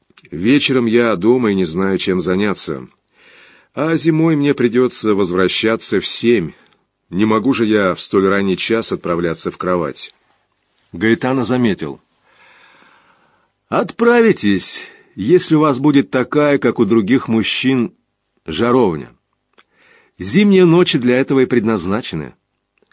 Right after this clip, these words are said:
Стефано и Джанино вышли на проселочную дорогу еще при сумеречном свете. «Деревня становится маленькой,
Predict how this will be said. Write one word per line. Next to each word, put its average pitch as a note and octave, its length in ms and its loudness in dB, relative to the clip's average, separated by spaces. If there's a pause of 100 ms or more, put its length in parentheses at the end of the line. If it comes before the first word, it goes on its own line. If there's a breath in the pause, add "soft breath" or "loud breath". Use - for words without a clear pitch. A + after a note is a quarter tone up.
(1080 soft breath)
Стефано E3 580 2
и - 20 2
Джанино C#3+ 440 2
вышли C3 640 2
на G#2+ 160 -2
проселочную G#2+ 800 0
дорогу A#2+ 420 0
еще A2+ 300 2
при G2+ 120 -4
сумеречном A2+ 600 -2
свете. D#2+ 560 -4 (1600 soft breath)
«Деревня A#2+ 540 0
становится A#2 540 0
маленькой, G#2 760 0